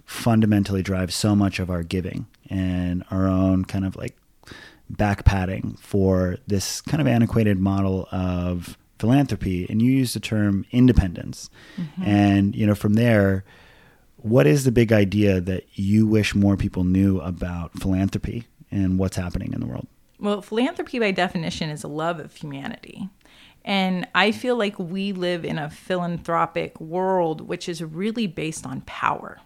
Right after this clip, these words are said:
Speaker 2: It's really us and them. And it never allows communities to become independent. It creates dependence. And I realize that's because it was really built out of colonialism. It was built out of this idea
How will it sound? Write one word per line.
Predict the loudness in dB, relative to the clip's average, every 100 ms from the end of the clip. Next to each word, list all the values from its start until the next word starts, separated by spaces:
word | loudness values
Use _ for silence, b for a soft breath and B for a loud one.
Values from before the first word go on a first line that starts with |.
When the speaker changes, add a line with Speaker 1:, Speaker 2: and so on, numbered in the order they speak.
| _ -10
Speaker 2:
It's | -10 -6
really | -2 0 -2 -4
us | -8 -8
and | -8 -6
them. | -6 2 2 2 -6 _ B B B B -8
And | -4 -2 -2 -4 -6 -8 -14 _ _ _ -6
it | -2
never | 2 2 2 2
allows | -2 -4 -8 -12
communities | -12 -12 -10 -14
to | -16
become | -10 -8
independent. | -8 -8 -10 -10 -10 -14 _ -12
It | -12 -12
creates | -10 -6 -4 -4 -8
dependence. | -14 -14 -12 -12 -12 -14 -18 -20 b b b
And | -2 0
I |
realize | 2 4 4 2 0
that's | -4 -6
because | -10 -8 -6 -6
it |
was | -6 -8
really | -4 -2 -2
built | -4 -6 -6
out | -6 -8
of | -10
colonialism. | -6 -2 -2 -2 -12 -14 -16 -18 _ -10
It | -8 -6
was | -8 -10
built | -6 -6 -6 -6
out | -4 -2
of | -4 -6 -14 -16
this | -10 -8 -6
idea | -6 -6 -6 -4 -2 -2 -6